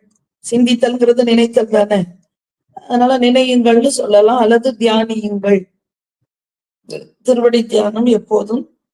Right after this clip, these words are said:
செய்யலாம் அப்படின்னு நமக்கு உணர்த்தப்பட்டிருக்கு இந்த பாடல்ல.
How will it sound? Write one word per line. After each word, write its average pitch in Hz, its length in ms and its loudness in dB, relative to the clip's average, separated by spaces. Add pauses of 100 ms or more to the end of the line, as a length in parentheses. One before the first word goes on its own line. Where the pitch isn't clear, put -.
செய்யலாம் 185 680 0 (2250)
அப்படின்னு 226 320 2
நமக்கு 208 360 -2
உணர்த்தப்பட்டிருக்கு 208 760 -4
இந்த 214 140 2
பாடல்ல. 175 440 -4